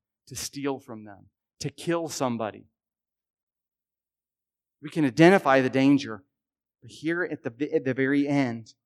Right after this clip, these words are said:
in verse nineteen, he says, "Such are the paths of all of those who go after ill-gotten gain." Your translation might say, "Such is the way of all of those that are greedy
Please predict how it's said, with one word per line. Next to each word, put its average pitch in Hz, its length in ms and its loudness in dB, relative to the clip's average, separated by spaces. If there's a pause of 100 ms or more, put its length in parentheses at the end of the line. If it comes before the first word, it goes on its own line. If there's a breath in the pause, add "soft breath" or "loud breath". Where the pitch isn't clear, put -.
(240)
in 131 60 -16
verse 131 260 -8
nineteen, 127 600 -2
he 135 100 -8
says, 131 380 -4 (520)
"Such 170 420 -2
are 165 60 -4
the 143 80 -4
paths 139 480 -2
of 113 100 -20
all 131 300 -2
of 120 80 -12
those 123 400 -6 (280)
who 127 100 -12
go 135 340 0
after 127 340 -2
ill-gotten 131 520 2
gain." 131 340 0
Your 156 80 -2
translation 165 560 4
might 143 220 4
say, 135 240 2 (160 loud breath)
"Such - 480 2 (200 soft breath)
is 156 220 6
the 165 100 4
way 165 280 8
of 151 100 10
all 175 300 6
of 185 60 0
those 185 240 4
that 160 120 8
are 147 100 4
greedy 139 680 -4